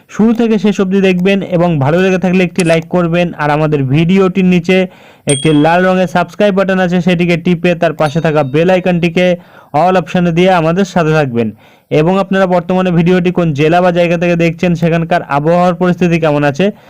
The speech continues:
তা কিন্তু অবশ্যই কমেন্ট বক্সে কমেন্ট করে জানাতে ভুলবেন না। তো চলুন বন্ধুরা, আমরা ভিডিওটিকে শুরু করব,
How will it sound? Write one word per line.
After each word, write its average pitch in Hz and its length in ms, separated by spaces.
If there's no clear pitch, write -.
তা 156 140
কিন্তু 180 240
অবশ্যই 165 360
কমেন্ট 165 320
বক্সে 165 240
কমেন্ট 156 260
করে 160 160
জানাতে 156 360
ভুলবেন 160 460
না। 113 160
তো 156 140
চলুন 196 360
বন্ধুরা, 185 360
আমরা 151 320
ভিডিওটিকে 175 440
শুরু 196 240
করব, 185 240